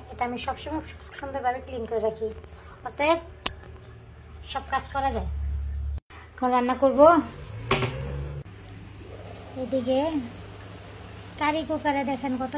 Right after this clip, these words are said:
সুন্দর ভাত রান্না করা যায়। আমি কারি কুকারে ভাত বসাই দিচ্ছি, কারণ আমার rice কুকারটা নষ্ট হয়ে গেছে। এদিকে আমি গরুর মাংস, গরুর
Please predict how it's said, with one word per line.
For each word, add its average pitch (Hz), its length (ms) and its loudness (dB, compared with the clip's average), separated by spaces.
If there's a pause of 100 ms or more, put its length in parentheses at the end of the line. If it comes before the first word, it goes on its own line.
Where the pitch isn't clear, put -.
(100)
সুন্দর 277 340 0
ভাত 247 120 -2 (100)
রান্না 262 300 2
করা 233 240 2
যায়। 220 140 -6 (1500)
আমি 247 220 0
কারি 254 240 2
কুকারে 254 300 0 (100)
ভাত 233 260 -2
বসাই 254 380 0
দিচ্ছি, 240 300 -2 (460)
কারণ 247 220 0
আমার 233 180 4
rice 254 240 2
কুকারটা 285 400 -4
নষ্ট - 180 -2 (100)
হয়ে 285 200 2
গেছে। 294 240 -4 (1900)
এদিকে 254 300 4
আমি 247 160 2 (2500)
গরুর 330 340 8
মাংস, 302 220 8 (260)
গরুর 294 180 10